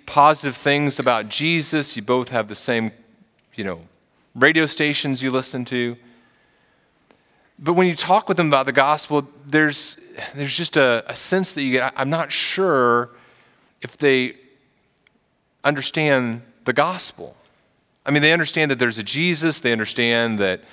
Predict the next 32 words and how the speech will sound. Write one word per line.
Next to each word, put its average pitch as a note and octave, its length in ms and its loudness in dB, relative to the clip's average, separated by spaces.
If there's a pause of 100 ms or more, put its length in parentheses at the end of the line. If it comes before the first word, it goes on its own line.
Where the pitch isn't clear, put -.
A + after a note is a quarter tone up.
(360)
we A#2 100 0
need A#2 260 0
to G2 520 -4 (380)
uh, F#2+ 240 0
read A#2 180 0
our G#2+ 80 4
Bibles. E3 640 4
They, D#3+ 120 -2
they D3+ 140 0
understand E3 320 0
some E3+ 120 -4
of D#3 40 -2
these D3 220 0
things. D#3+ 420 0
They've A2 140 0
been A2+ 120 0
in G#2+ 40 -4
church A#2+ 220 -6
a A2+ 60 0
long F#2+ 280 -2
time. D#3+ 720 0 (360)
But D3 160 -2 (420)
you C#3+ 140 -8
say, - 140 -6
"I, C3 140 -4
I'm C3+ 80 -4
not F3 180 -2
sure - 160 0
they C#3+ 80 4
understand A#2 600 -2 (800)
the B2 80 -2
gospel." E3 680 -4